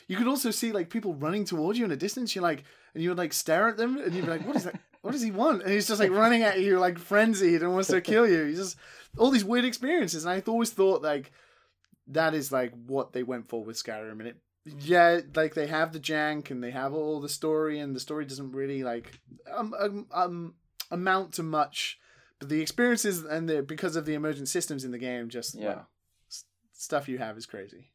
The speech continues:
Speaker 2: Yeah, and of course, even, even the little dialogue trees and options that you have in the villages and to pick up tasks and, like, little, little simple things like, "Oh, that person's asleep 'cause it's nighttime." Just,
Speaker 1: Yeah.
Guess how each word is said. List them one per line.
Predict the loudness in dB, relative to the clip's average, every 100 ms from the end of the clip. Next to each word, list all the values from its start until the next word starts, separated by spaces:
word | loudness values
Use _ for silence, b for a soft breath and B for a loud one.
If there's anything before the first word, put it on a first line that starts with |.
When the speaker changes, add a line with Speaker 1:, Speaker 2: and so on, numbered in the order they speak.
| _ 0
Speaker 2:
Yeah, | 4 4 2 0
and | 0
of | -2
course, | 2 2 2
even, | -4 -6
even | -4 -4 2
the | 2
little | 4 4
dialogue | 8 8 8 4 2
trees | 0 0
and | 0
options | -4 -2 -6
that | -4
you | 0
have | 0
in | 0
the |
villages | 0 2 2 2 2 2 0
and |
to | -4
pick | -2 -2
up | -2
tasks | 0 4 4 4 0
and, |
like, | 0 2
little, | 4 6 6 4 2
little | 2 6 6 4
simple | -2 -10 -4 -6
things | -4 -6 -6 -2
like, | 0 0 0 0
"Oh, | 4 4 4
that | 2 2
person's | -4 -4 -6
asleep | -6 -4 -4
'cause | -6 -10
it's | -8
nighttime." | -6 -6 -6 -12 -14 -16 _ _ b b b b b _ _
Just, | -4 2
Speaker 1:
Yeah. | 2